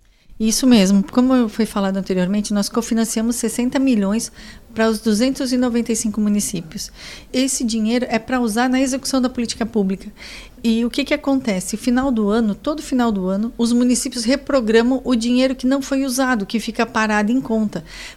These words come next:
por falta, muitas vezes, de entendimento do contador do município. Então, nós financiamos sessenta milhões e os municípios, este ano, reprogramaram quase setenta, um valor muito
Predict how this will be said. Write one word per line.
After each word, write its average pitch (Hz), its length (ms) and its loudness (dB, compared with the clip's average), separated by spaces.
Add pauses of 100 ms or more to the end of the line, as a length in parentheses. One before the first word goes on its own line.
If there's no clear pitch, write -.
por 330 120 2
falta, 330 320 -2
muitas 285 320 0
vezes, 262 200 0
de 269 40 0
entendimento 262 560 0
do 254 120 -2
contador 262 500 0
do 269 80 0
município. 208 640 -2 (400)
Então, 233 480 4
nós 262 560 2
financiamos 247 580 2
sessenta 240 440 -2
milhões 262 520 0
e 269 140 2
os 277 80 0
municípios, 285 720 -2
este 294 380 -2
ano, 285 180 2
reprogramaram 277 960 2
quase 302 360 -2
setenta, 302 640 -4 (540)
um 240 80 2
valor 277 300 6
muito 339 360 2